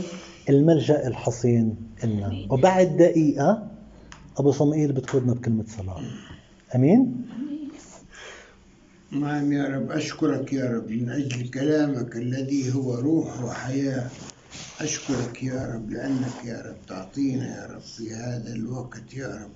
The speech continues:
Speaker 3: تعطينا أصول يا رب، وتعطينا أساس الحماية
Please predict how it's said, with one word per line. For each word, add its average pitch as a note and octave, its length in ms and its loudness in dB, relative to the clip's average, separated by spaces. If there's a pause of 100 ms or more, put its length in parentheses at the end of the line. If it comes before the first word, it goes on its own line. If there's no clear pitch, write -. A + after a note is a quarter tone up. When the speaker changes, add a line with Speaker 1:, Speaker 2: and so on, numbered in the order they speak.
(600)
Speaker 3:
تعطينا B2+ 960 -2 (840)
أصول C3+ 640 4
يا G#2+ 220 0
رب، G2 220 -10
وتعطينا B2+ 1160 0
أساس C#3 500 -2
الحماية C#3+ 1000 2